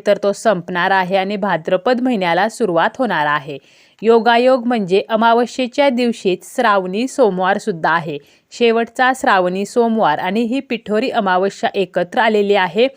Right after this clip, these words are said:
आणि या अमावस्येला सोमवती अमावस्या असे सुद्धा म्हटले जाते. अमावस्येच्या दिवशी आपण जर काही उपाय केले, काही तोडगे केले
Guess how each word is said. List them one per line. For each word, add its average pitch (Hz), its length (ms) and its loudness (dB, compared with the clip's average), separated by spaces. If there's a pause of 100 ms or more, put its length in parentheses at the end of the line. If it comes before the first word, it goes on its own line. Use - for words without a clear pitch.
(320)
आणि 208 160 -2
या 240 140 4
अमावस्येला 202 760 2
सोमवती 240 720 2
अमावस्या 185 560 0
असे 185 260 -4
सुद्धा 196 280 0
म्हटले 185 380 0
जाते. 156 360 -4 (440)
अमावस्येच्या 220 760 0
दिवशी 220 380 -2
आपण 208 400 -2
जर 262 180 0
काही 247 360 -2
उपाय 247 440 0
केले, 175 340 0
काही 202 280 -2 (140)
तोडगे 202 400 2
केले 165 340 -2